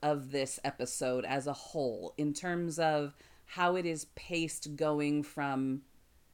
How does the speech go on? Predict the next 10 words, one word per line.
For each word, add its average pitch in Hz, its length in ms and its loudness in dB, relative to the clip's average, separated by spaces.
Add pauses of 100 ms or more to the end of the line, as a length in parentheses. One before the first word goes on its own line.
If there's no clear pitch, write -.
(140)
different 165 340 -2
locations. 180 1040 -2 (500)
I 185 100 4
think 208 240 0
that 196 120 2
it 175 140 -2 (160)
stays 175 500 2
interesting 127 720 -2
in 131 180 2
that. 92 360 -8